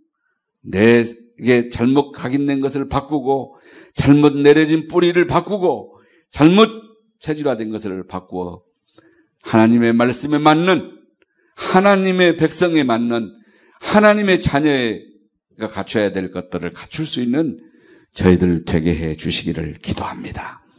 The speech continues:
이번 더블유알에 큰 은혜가 있을 줄 믿습니다. 한국을 변화시키는 역사가 있기를 기도합니다. 렘넌트 세계의 변화가 일어나는 역사 일어나기를 기도합니다. 우리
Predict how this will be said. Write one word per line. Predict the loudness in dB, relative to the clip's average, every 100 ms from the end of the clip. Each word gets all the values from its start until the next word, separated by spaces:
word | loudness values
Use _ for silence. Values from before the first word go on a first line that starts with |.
| _ _ _ -20 _ -6
이번 | 0 2 2 -2 -4 -10 -20 _ _ _ _ _ _ _ 0
더블유알에 | 2 4 2 0 -4 -2 -2 -4 -10 _ _
큰 | -10 -8 -6 -6 -6 0 2
은혜가 | 2 2 0
있을 | -4 -4
줄 | -2 -2
믿습니다. | -2 -2 -2 -2 -2 -6 -16 _ _ _ _ _ _ _
한국을 | -8 0 4 4 2 0 0 -2 -4 -16 -14 2
변화시키는 | 4 6 2 -2 -6 -2
역사가 | -4 -4 -4 -2
있기를 | -2 -4 -4 -4
기도합니다. | -4 -2 -2 -4 -6 -6 -10 -18 -20 -20 _
렘넌트 | 4 6 6 2 0 -2
세계의 | 0 -2 0 -2 0
변화가 | 0 2 0
일어나는 | 0 -2 -2
역사 | 0 2
일어나기를 | 2 2 -2 -2 -2
기도합니다. | 0 0 0 -2 -4 -6 -10 _ _ _ _ _ _ _
우리 | 2 6 6 4 0 -6